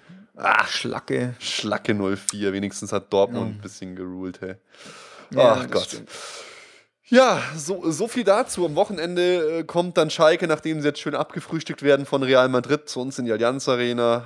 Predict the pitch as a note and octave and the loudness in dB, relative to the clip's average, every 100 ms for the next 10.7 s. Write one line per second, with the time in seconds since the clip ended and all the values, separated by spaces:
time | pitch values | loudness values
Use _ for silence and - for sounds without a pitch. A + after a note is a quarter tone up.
0 | - A2 - A2 G2+ G#2 A2+ A#2+ A#2 A#2 | -10 -14 -12 -10 -8 4 4 4 0 -6
1 | A2+ A2+ G2+ G2+ G#2+ G#2+ G#2 G#2 G#2 _ | -8 -8 -12 -12 -8 -4 -2 -4 -10 _
2 | _ _ _ _ _ G#3+ D3 B2 - C3+ | _ _ _ _ _ -10 -8 -4 0 4
3 | C3 B2 A#2+ A#2 C3 - C#3 B2+ B2+ C3 | 4 4 2 2 -2 -2 -4 -2 -4 -4
4 | B2+ A#2+ B2 - C#4+ - B2 A#2 B2 A#2+ | -4 -2 -4 -2 -6 -4 -6 -4 -4 -4
5 | A#2+ A#2+ - - B2+ - - - A#2+ A#2+ | -6 -6 -8 -8 -12 -12 -14 -14 -4 6
6 | C#3 D3 C3 C3+ A#2 C#3+ C#3 C3+ - - | 6 6 -2 -4 -2 -4 0 0 -2 -18
7 | - _ - B2 B2 A#2+ B2 A2+ _ _ | -20 _ 2 6 6 4 -4 -8 _ _
8 | _ D3 - D3 - B2+ B2 A#2 B2+ B2 | _ -6 -2 -2 0 0 0 -2 2 6
9 | A#2 A2 - B2+ D3 D#3+ C3+ B2 B2 A#2 | 6 4 -6 -6 -4 -2 0 2 2 4
10 | A#2+ B2 A#2 G#2+ C#3 C3 | 4 4 -2 -8 -12 -16